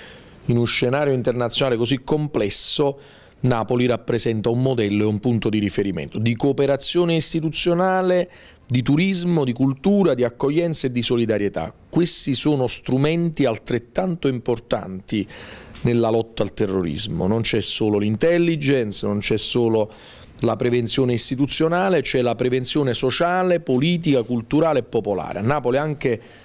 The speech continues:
chiamiamolo così, il controllo popolare e sociale rende ancora di più tranquilla la nostra città, quindi godiamoci questo momento nella nostra città che è di grande vivacità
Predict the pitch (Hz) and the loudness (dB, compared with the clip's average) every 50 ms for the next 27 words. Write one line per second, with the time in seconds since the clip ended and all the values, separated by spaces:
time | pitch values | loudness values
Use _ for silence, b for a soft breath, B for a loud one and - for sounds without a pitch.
0 | B B B B - - 120 117 131 139 135 131 131 127 131 120 127 123 101 - | B B B B -2 -2 0 0 0 0 0 0 0 2 0 0 0 -2 -2 0
1 | - 123 120 113 - 139 143 139 131 123 127 110 123 131 131 127 120 117 - - | 0 0 0 0 0 0 0 0 0 0 -2 0 0 0 0 0 0 0 -2 -2
2 | - 127 110 131 120 110 110 110 107 107 120 123 123 120 120 117 117 110 - 139 | -2 -2 -2 0 0 0 2 2 2 2 2 0 0 0 -2 -2 -2 -2 0 0
3 | 131 127 120 117 - 127 117 - - 113 110 104 - - 120 110 110 104 104 98 | 0 0 0 -2 -4 -4 -6 -4 -2 -4 -4 -2 -2 -2 0 2 2 0 0 0
4 | 101 101 - - 101 92 98 92 - - - 90 95 110 113 113 113 110 110 120 | -2 -2 -2 -2 -2 -2 -2 -4 -4 -4 -2 0 0 2 2 2 0 0 0 0
5 | 120 131 151 156 156 151 139 123 113 127 120 117 113 - - 123 120 120 120 127 | 2 2 2 2 0 0 -2 -2 -2 0 0 0 -2 -2 -2 -2 0 0 0 0
6 | 131 131 131 - 131 120 117 117 113 113 117 113 110 - 120 113 117 131 127 - | 0 -2 0 0 0 0 0 0 -2 -2 -2 -2 -2 -2 -2 0 0 -2 -2 0
7 | - 151 156 151 147 B B B B B B B B B - - 127 123 113 110 | 0 0 0 0 -2 B B B B B B B B B -4 -2 -2 -2 0 -2
8 | 120 117 123 147 165 180 185 185 185 175 160 147 131 131 127 131 123 117 - 135 | 0 2 2 2 2 2 0 0 0 2 2 2 2 2 2 0 0 0 -2 -2
9 | 151 - - - - | -2 -2 -2 -4 -4